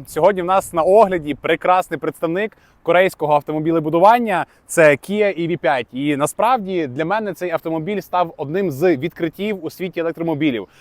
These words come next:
Оскільки, е, відверто скажу вам, я його трішки недооцінював до моменту, поки його не побачив вживу, поки в нього не сів, поки не побачив його практичність, універсальність, продуманість, і поки не зробив ним короткий тест-драйв і не зрозумів, що машина насправді максимально зручна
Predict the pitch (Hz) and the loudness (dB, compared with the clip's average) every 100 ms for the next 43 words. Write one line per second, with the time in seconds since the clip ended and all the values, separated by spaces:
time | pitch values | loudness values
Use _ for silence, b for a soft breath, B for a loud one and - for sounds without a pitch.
0 | b - - 202 196 190 175 165 160 131 | b -12 -2 -2 0 0 2 2 0 -2
1 | 139 147 139 131 165 202 233 202 - 190 | 0 0 0 -2 2 2 2 -4 -6 -4
2 | 190 185 180 b b 135 214 220 202 202 | 2 2 2 b b 4 6 6 2 -6
3 | - 175 196 175 170 - 185 147 123 117 | -4 -2 0 2 0 -2 -4 -2 -4 0
4 | 160 160 196 220 170 151 185 175 165 165 | 0 2 0 -2 -6 0 0 2 2 2
5 | 170 170 175 156 131 160 190 247 b b | 0 0 0 -2 -6 -4 -4 -6 b b
6 | - 170 175 185 165 156 170 - 208 233 | -2 0 0 0 0 0 -4 -4 -4 -6
7 | - 165 165 160 165 180 165 156 165 - | -6 -4 -2 0 0 0 -2 2 2 2
8 | 165 - 214 208 196 - - 185 170 165 | -2 0 -2 -2 -8 -10 -6 -2 2 0
9 | - 185 202 190 - 165 165 175 208 190 | 2 0 0 -4 -8 -4 -2 0 -2 -2
10 | 202 - b b 170 202 226 180 202 165 | -6 -10 b b 0 0 0 2 2 0
11 | 165 180 202 180 214 - 170 190 175 165 | 0 2 2 0 -4 -2 0 0 -4 -6
12 | 151 180 202 196 165 165 147 160 202 175 | -4 0 2 0 -4 -6 -4 -6 -6 -6
13 | 165 160 202 185 160 - 185 165 143 156 | -8 -6 -6 -6 -8 -2 -2 0 -4 -4
14 | - 175 185 156 135 147 - 190 214 | -4 -2 -2 -2 -6 -8 -6 -6 -6